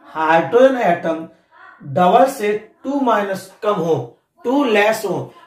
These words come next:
double हो और उसमें two minus हो, two less हो, तो alkynes होंगे। क्या होंगे? alkynes। अब सबसे बड़ी बात, यहां carbon atom just double है, Carbon atom से हाइड्रोजन एटम just double है।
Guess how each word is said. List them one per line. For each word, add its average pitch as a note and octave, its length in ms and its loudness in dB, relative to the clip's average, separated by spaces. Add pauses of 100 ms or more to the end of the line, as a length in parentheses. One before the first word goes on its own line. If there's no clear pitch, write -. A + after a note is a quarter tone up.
double F#3+ 440 2
हो A3 440 0 (240)
और G3+ 200 4
उसमें A#3 220 -4
two C#4+ 500 -2 (240)
minus F#3 580 -2
हो, D3+ 340 -6
two B3 140 -8
less G#3 420 0
हो, C3 220 -8 (480)
तो C4+ 360 4 (360)
alkynes G3 580 -2
होंगे। C#3 300 -10
क्या - 380 -8
होंगे? G#3+ 440 2 (280)
alkynes। F3 460 0 (440)
अब B3+ 260 0
सबसे B3+ 360 2
बड़ी G#3+ 220 0
बात, C#3 300 -4 (600)
यहां A3+ 460 0
carbon G#3 600 -2
atom G#3+ 460 -2 (680)
just A3 260 0
double G#3 280 4
है, - 380 -6 (500)
Carbon G#3 300 0
atom A3 260 -2
से A#3 120 -8
हाइड्रोजन G3 360 -2
एटम G#3 180 -10
just G#3 220 -6
double F#3+ 220 0
है। C#3 300 -8